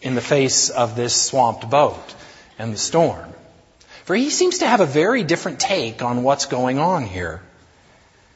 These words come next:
And his words give witness to that different perception of reality. And he asks them, "Why are you afraid?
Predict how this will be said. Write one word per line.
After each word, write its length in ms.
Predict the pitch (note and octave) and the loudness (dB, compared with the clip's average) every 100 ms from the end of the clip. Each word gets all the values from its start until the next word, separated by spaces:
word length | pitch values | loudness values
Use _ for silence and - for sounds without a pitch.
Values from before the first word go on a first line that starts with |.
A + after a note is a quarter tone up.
| _ _ _ _ _ _ - - - - - _ - | _ _ _ _ _ _ -20 -20 -20 -20 -20 _ -2
And 80 | C3 | 2
his 140 | B2+ | 4
words 380 | C#3+ F3+ C#3 A#2 | 8 8 8 4
give 200 | C3+ A#2 | 2 4
witness 480 | C3 F3 A2 G2+ - | 2 2 0 0 2
to 100 | A#2 | 4
that 260 | A#2+ G#2+ | 4 4
different 380 | A#2+ C#3 C3 - | 2 2 0 -2
perception 800 | B2 A2+ - C#3+ - - G2+ F#2+ | -2 2 4 4 4 2 0 -4
of 160 | G2 | -4
reality. 600 | G#2+ A2 A#2 C3+ F2+ E2 F#2 - - - _ _ _ _ _ _ _ _ _ _ C3+ A#2+ - _ _ _ _ _ _ - | 0 4 6 6 0 -6 -12 -18 -20 -20 _ _ _ _ _ _ _ _ _ _ -20 -20 -20 _ _ _ _ _ _ -8
And 100 | B2+ | -4
he 60 | |
asks 220 | C#3 G3+ - | -2 -2 -2
them, 160 | B2 | -2
"Why 120 | C3 | 0
are 80 | F#3 | 0
you 120 | G#3+ | 0
afraid? 520 | G#3 - A#3 A#3+ - | -2 -4 -6 -6 -12